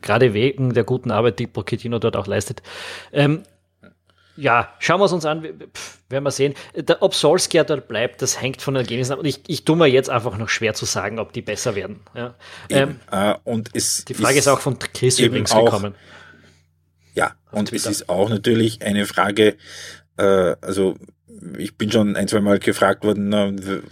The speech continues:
Speaker 2: wird da jetzt der Ralf Hasenhüttl? Glaub ich, also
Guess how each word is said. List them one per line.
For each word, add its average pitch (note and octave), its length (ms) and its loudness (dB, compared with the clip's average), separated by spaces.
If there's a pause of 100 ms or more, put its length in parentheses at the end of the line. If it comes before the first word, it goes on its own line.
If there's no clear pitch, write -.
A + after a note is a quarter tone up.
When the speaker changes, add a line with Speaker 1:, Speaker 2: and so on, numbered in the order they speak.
(120)
Speaker 2:
wird F#2+ 540 -4
da G#2 60 6
jetzt G2 240 2
der G#2 120 2
Ralf G2 220 0
Hasenhüttl? G#2+ 560 -2 (800)
Glaub A2+ 260 4
ich, B2 360 -6
also A#2 340 2